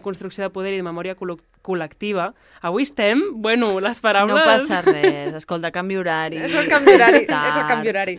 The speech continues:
Speaker 2: És tard, no passa res.
Speaker 1: Això, la memòria col·lectiva. Per tant, el repte no és només afegir dones o dissidències al canon existent, sinó redefinir què fa que una obra sigui clàssica, que hagi obert camí, que hagi fet pensar, que hagi incomodat l'ordre establert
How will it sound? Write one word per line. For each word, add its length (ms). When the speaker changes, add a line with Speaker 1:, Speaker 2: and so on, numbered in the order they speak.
Speaker 2:
És 220
tard, 260
no 160
passa 240
res. 80
Speaker 1:
Això, 240
la 160
memòria 400
col·lectiva. 640
Per 160
tant, 300
el 160
repte 240
no 140
és 40
només 220
afegir 320
dones 240
o 80
dissidències 560
al 80
canon 260
existent, 640
sinó 320
redefinir 800
què 100
fa 140
que 80
una 220
obra 120
sigui 300
clàssica, 540
que 80
hagi 160
obert 220
camí, 240
que 80
hagi 160
fet 160
pensar, 480
que 80
hagi 160
incomodat 640
l'ordre 320
establert 480